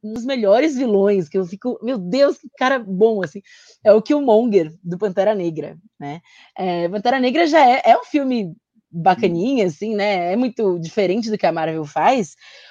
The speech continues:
Speaker 1: mas ele também tem camadas ali nele que as pessoas olham e falam, "Hum, isso é parte de um debate maior do que a, a Disney costuma fazer",
Speaker 2: Sim.
Speaker 1: né?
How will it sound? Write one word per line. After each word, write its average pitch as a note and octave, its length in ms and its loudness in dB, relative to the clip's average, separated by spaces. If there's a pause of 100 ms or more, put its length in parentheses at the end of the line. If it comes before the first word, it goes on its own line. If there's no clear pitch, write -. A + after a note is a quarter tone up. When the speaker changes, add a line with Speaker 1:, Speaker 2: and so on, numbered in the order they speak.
Speaker 1:
mas A3 220 2
ele C4+ 180 0
também D4 460 -2
tem D#4+ 160 -2
camadas G3+ 680 2
ali F3+ 200 2
nele A3+ 480 -2
que B3+ 260 -4
as B3 80 -4
pessoas C#4+ 480 -4 (360)
olham G#4 260 0
e - 20 -4
falam, A4 320 -2 (160)
"Hum, D#3 180 -6 (240)
isso D4+ 180 -2
é A#4 80 -6
parte A#4+ 260 0
de F#4 100 2
um F#4 60 2
debate F#4+ 400 2
maior A4+ 360 2
do G#4 120 -4
que A4 360 6 (360)
a, - 320 0
a C4+ 40 6
Disney B3+ 360 0
costuma D4+ 360 -4
fazer", C#4+ 440 -4
Speaker 2:
Sim. A2+ 160 -12
Speaker 1:
né? E3 220 -8